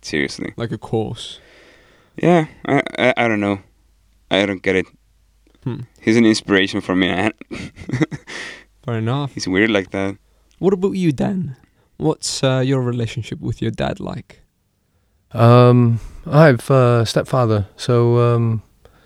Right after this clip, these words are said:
Speaker 3: uh, my stepdad's, uh, the s-, the strong to silent type, you know. He's, um, almost gentle giant, but, um, yeah, loves his motorbikes. Um, <laughs> yeah,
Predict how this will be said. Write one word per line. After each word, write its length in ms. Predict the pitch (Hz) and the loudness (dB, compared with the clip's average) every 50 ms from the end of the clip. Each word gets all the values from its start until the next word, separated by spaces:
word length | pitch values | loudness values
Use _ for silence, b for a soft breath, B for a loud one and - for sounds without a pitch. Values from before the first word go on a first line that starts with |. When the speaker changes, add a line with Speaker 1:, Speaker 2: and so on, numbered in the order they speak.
| b b b b b b b - | b b b b b b b -2
Speaker 3:
uh, 220 | - 131 131 135 | 2 4 4 6
my 100 | 151 185 | 6 6
stepdad's, 580 | 214 - - 190 143 - 151 143 139 135 - - | 6 6 6 4 4 6 6 4 4 4 4 4
uh, 340 | 139 135 131 131 131 127 127 | 4 6 6 6 6 6 6
the 80 | 123 123 | 4 4
s-, 120 | 117 - - | 2 0 -2
the 260 | - 113 117 120 110 | -2 -2 -2 -2 -2
strong 340 | - - - 139 127 120 113 | -2 0 4 4 6 6 4
to 80 | - | 2
silent 400 | - - 117 113 117 113 104 98 | 0 0 2 2 2 2 0 0
type, 240 | - 110 104 - - | -2 -4 -4 -2 -2
you 60 | 101 | 0
know. 160 | 107 117 117 | 0 2 2
He's, 260 | 113 113 110 107 107 - | 2 2 0 0 -2 -2
um, 420 | 113 110 110 107 107 110 107 101 b b b b b b b b b b b b b b b b b 220 - _ _ _ _ - - | 0 0 0 0 0 -2 -4 -6 b b b b b b b b b b b b b b b b b -20 -20 _ _ _ _ -10 -4
almost 340 | - 117 117 113 110 - - | 0 2 2 2 2 2 2
gentle 260 | 123 120 110 110 110 | 2 2 4 2 2
giant, 540 | - 117 110 110 107 104 104 - - - - | 2 2 2 2 2 2 0 -2 -6 -6 -2
but, 180 | 110 110 95 | -2 0 2
um, 440 | 107 117 117 113 113 113 113 107 - - _ _ _ _ _ _ _ _ - _ _ _ _ _ _ _ _ _ _ _ _ _ _ - - | 2 2 4 4 4 4 2 0 -2 -6 _ _ _ _ _ _ _ _ -20 _ _ _ _ _ _ _ _ _ _ _ _ _ _ 0 4
yeah, 140 | 120 117 | 4 6
loves 200 | 117 123 127 117 | 8 6 6 6
his 140 | 123 120 110 | 4 2 4
motorbikes. 840 | 120 117 113 110 110 - 113 113 110 110 - - - - - - - b b b b b b | 4 4 4 4 2 4 4 4 4 2 0 -2 -8 -10 -10 -12 -14 b b b b b b
Um, 560 | 120 120 120 123 123 123 123 120 120 117 107 - _ _ _ - | -2 0 2 2 2 2 2 2 2 0 -2 -4 _ _ _ -14
<laughs> 1600 | - - - - - - - _ - - - - - - - _ _ _ _ _ _ _ _ _ _ _ _ _ _ _ - | -12 -12 -12 -12 -16 -20 -20 _ -20 -20 -20 -20 -20 -20 -20 _ _ _ _ _ _ _ _ _ _ _ _ _ _ _ -4
yeah, 320 | 302 147 185 190 170 147 | 2 6 8 8 8 8